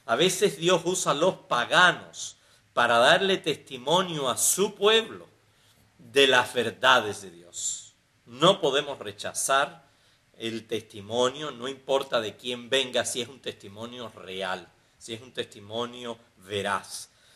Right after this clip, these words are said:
Y este capitán da testimonio de la apostasía, hasta él lo reconoció.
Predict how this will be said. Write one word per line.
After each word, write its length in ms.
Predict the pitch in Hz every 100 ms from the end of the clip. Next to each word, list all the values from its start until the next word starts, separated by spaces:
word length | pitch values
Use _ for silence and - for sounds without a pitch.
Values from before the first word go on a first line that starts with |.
| _ _
Y 500 | 147 127 147 156 156 _ _ _ _ _ _ _ _ _ _ -
este 840 | 123 123 - - 143 123 98 -
capitán 800 | 123 107 104 92 113 113 113 113 _ 98 92
da 440 | 113 113 107 - -
testimonio 800 | 104 - 104 92 110 117 117 104
de 140 | 110
la 120 | 113
apostasía, 920 | 101 - 101 - - 90 - 117 107 -
hasta 380 | 117 - 110
él 140 | 120 156
lo 120 | 135
reconoció. 680 | 104 95 92 87 - 95